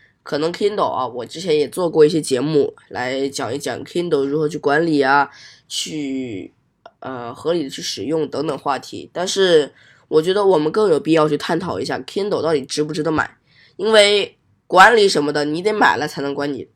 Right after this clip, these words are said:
管理，对吧？你，你到底值不值得买？买了你会不会觉得这钱白花了？这就尴尬了，对吧？那么这期节目呢，我们来探讨一下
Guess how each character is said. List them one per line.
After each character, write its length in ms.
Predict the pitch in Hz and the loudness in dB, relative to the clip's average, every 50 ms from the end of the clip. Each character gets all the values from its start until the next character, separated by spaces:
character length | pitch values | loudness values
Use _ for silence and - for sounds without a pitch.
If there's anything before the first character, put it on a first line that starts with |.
| _ _ _ _ _ _ _ | _ _ _ _ _ _ _
管 180 | - 143 143 143 | -6 -4 -2 -2
理， 80 | 139 127 | -2 -4
对 140 | 127 127 | -6 -8
吧？ 240 | - - - - _ _ _ - - - _ - | -8 -10 -12 -14 _ _ _ -20 -20 -20 _ -8
你， 200 | 160 190 196 196 - - | -6 -6 -6 -8 -10 -6
你 260 | 160 170 165 165 160 | -4 -2 -2 0 4
到 160 | 131 220 233 | 6 6 6
底 100 | 190 165 | 6 4
值 140 | 151 - 190 | 2 0 0
不 80 | 190 | 2
值 80 | 202 196 | 2 4
得 40 | 185 | 4
买？ 160 | 170 139 123 | 4 4 4
买 280 | 135 147 156 147 135 143 | 6 6 8 8 8 8
了 140 | 175 190 | 6 4
你 120 | 185 165 151 | 4 2 0
会 160 | 147 - 208 | 0 0 0
不 60 | 190 | 0
会 80 | 185 170 | 0 2
觉 120 | 156 156 | 2 2
得 120 | 156 127 117 | 2 2 0
这 120 | 113 170 | -4 -6
钱 240 | 160 - 147 135 131 | -8 -8 -8 -8 -8
白 160 | - 95 131 | -6 -6 -6
花 280 | 139 - 143 135 135 131 | -4 -2 0 0 0 0
了？ 120 | - - _ _ - - _ _ _ _ - | -4 -8 _ _ -20 -20 _ _ _ _ -4
这 100 | - 165 | 0 2
就 80 | 151 | 4
尴 160 | 131 131 123 123 | 4 2 0 -4
尬 200 | 117 120 120 107 | -2 -2 -2 -4
了， 60 | 87 | -4
对 120 | - 113 | -8 -12
吧？ 160 | 80 71 - - _ _ _ _ _ _ _ _ _ _ _ _ _ _ _ | -14 -14 -16 -20 _ _ _ _ _ _ _ _ _ _ _ _ _ _ _
那 60 | - 196 | -6 -4
么 100 | 196 180 | -2 0
这 80 | - | 2
期 120 | 208 208 190 | 2 4 4
节 120 | 180 170 | 4 4
目 100 | 165 170 | 6 6
呢， 100 | 175 170 | 4 4
我 60 | 160 | 4
们 80 | 151 151 | 4 4
来 80 | 151 | 2
探 220 | 151 - - 185 170 | 0 0 -4 -6 -6
讨 180 | 202 156 123 | -4 -6 -6
一 20 | 143 | -6
下 300 | - 151 113 - - | -4 -6 -6 -6 -8